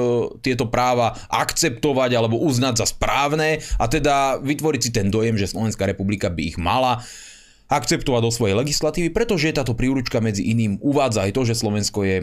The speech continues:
de facto zaosta-, zaostalé, to vyplýva z jej textu, lebo nemá tieto práva vo svojej legislatíve. Zatiaľ čo, ako hovoria najvyspelejšie štáty sveta, a tam ich menujú, to znamená, najvyspelejšie sú len tie, ktoré tieto práva majú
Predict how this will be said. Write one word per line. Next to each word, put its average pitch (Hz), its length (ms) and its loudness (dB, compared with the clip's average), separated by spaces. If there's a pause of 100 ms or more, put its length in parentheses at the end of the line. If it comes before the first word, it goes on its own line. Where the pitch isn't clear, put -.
de 95 240 -2
facto 98 400 -4
zaosta-, 87 640 -2
zaostalé, 95 640 0
to 117 80 -2
vyplýva 98 400 -2
z 95 100 -2
jej 90 60 -4
textu, 185 400 -2 (240)
lebo 208 320 2
nemá 147 640 2
tieto 127 240 2
práva 101 720 0
vo 113 240 0
svojej 107 400 2
legislatíve. 95 640 0
Zatiaľ 156 480 2
čo, 147 160 2
ako 120 160 0
hovoria 117 480 2 (240)
najvyspelejšie 170 1040 2
štáty 117 400 0
sveta, 117 400 0
a 107 40 -2
tam 107 120 0
ich 85 160 -2
menujú, 85 400 0
to 107 80 0
znamená, 95 240 0
najvyspelejšie 110 640 0
sú 101 160 0
len 98 80 0
tie, - 160 2
ktoré 101 240 0
tieto 101 320 -4
práva 90 320 0
majú 87 400 0